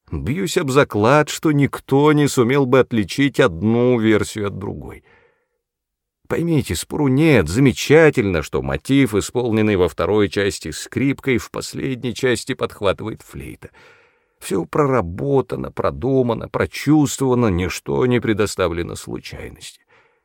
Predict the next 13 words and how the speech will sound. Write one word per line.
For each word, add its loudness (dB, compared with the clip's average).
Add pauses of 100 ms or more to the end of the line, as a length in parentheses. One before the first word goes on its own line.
(1000)
Но -10
это -8
непостижимое -2
совершенство -2 (640)
превыше 4
вместимости 0
нашей 0
памяти, -2
нашей -4 (340)
способности -2
сосредоточения. -6
Так -20
что -8